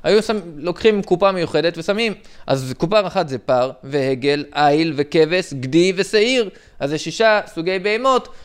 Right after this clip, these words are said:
היו צריכים שישה קופות. ורבי הידא אמר, "קטן והביא גדול לא יצא".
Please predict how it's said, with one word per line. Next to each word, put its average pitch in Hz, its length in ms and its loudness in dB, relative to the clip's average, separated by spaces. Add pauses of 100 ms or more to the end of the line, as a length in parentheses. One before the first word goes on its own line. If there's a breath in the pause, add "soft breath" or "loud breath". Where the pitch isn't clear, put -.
היו 160 120 0
צריכים 170 280 -4
שישה 139 400 2 (120)
קופות. - 460 -12 (1600 loud breath)
ורבי 170 460 4
הידא 139 420 0
אמר, 247 380 0
"קטן 208 360 2
והביא 196 260 0
גדול 196 320 2
לא 190 100 0
יצא". 185 400 4